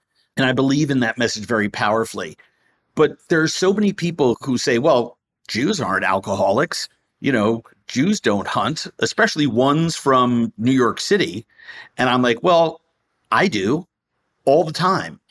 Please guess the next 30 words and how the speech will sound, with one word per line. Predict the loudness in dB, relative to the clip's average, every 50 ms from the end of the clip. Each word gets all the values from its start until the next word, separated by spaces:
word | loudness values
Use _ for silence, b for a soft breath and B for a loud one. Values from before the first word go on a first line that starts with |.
| _
And | -2 -2 -2 0
so | 0 0 2 2
to | 2
have | 0 0 -2 0 0
an | 0
opportunity | 0 0 0 -2 -6 -6 -4 -6 -4 -4 -2 -2 0 -2 -2
to | -2 -2
show | -4 -4 -2 0 0 0
people | -2 -2 -8 -10 -6 -2 0 2 2 2 0 -4 _
what | -6 -2 0 2 2
I | 2 0 -2
do | -4 -2 -2 2 2
in | 0 2
my | 2 0 0 0
house, | 0 0 0 0 -2 -2 -4 -6
but | _ 0 2 4
also | 4 2 2 0 0 0 2 4 4 4 2 0 b b b b b b b b _ -6
to | -6 -4
kind | -2 0 2 2
of | 2 0
raise | 0 0 0 2 2 2 0 -2 -2 2
up | 4 4 4 4 2 -4 _ _ _ _ _ _ _ -4
this | -2 -2 -2 0 2
idea | 2 2 2 0 0 2 2 2
of | 2 2 2
what | 0 0 0 0
wild | 0 2 4 4 2 2 -2 -4
food | -4 0 0 0 -2 -4
can | -8 -6 -4 0
be, | 0 2 2 0 -2